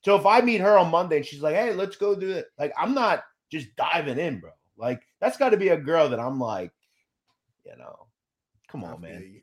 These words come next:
Speaker 2: I
Speaker 1: Smitty,
Speaker 2: feel you.
Speaker 1: you're crazy talking about me. What do you th-, this guy's going at everybody. I'm a square.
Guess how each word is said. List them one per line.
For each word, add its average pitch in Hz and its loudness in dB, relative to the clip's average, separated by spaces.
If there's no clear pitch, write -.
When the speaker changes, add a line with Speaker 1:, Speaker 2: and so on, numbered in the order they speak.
Speaker 2:
I 117 -16
Speaker 1:
Smitty, 247 10
Speaker 2:
feel 185 4
you. 214 2
Speaker 1:
you're 330 0
crazy 240 8
talking 143 -2
about 127 0
me. 127 -4
What 147 2
do 247 -2
you 262 -2
th-, - -14
this 302 -2
guy's 285 8
going 247 6
at 220 4
everybody. 117 0
I'm 214 8
a 214 6
square. 185 4